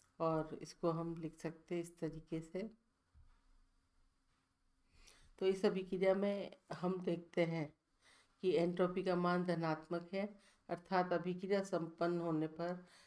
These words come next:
एंट्रोपी के मान में वृद्धि हो रही है, क्योंकि उत्पाद में अधिक एंट्रोपी वाला गैसीय पदार्थ बन रहा है। तो इस तरीके से हमने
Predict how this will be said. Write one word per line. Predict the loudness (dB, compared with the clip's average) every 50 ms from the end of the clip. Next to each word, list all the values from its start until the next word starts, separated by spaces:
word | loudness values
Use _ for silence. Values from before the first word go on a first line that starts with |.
| _ _ -2
एंट्रोपी | -2 -2 -2 -2 -2 -2 0 0 -2
के | 0 0 0 0
मान | 0 0 0 2
में | 2 2 4
वृद्धि | 4 4 2 2 2 0 -2 0
हो | 0 0 0
रही | 2 2 0 0 -2
है, | -4
क्योंकि | -4 -6 -8 -8 -6 -4 -4 -4 -6 -8 -16 -20 -20 -20 _ _
उत्पाद | -2 -2 -2 -2 0 4 6 6 6 6 2
में | 0 0 0 0 -2 -4 -6 -6 -4 -4
अधिक | -2 0 0 2 4 4
एंट्रोपी | 4 4 4 2 2 0 2 0 -2 0
वाला | 2 2 2 2 0 -2 0
गैसीय | 0 0 0 -2 -4 -8 -8
पदार्थ | -8 -8 -8 -8 -8 -8 -8 -6 -4 -4 -4 -4 -8 -16 -20 -20 -20 -20 -20 -20 _ _ _ _ _ _ -4
बन | 2 2 4 4 4
रहा | 2 2 2 4 2
है। | 0 -2 -2 -2 -2 -2 -2 -4 -8 -18 _ _ _ _ _ _ _ _ _ _ _ _ _ _ _ _ _ _ _ _ _ _ _ -2
तो | -2 0 0 -2 -6 -10 -16 _ -20 -8 -6 -6
इस | -6 -2 -2
तरीके | 2 2 2 4 4 2 2
से | 2 2 0
हमने | 2 2 2 2 4 2 2 0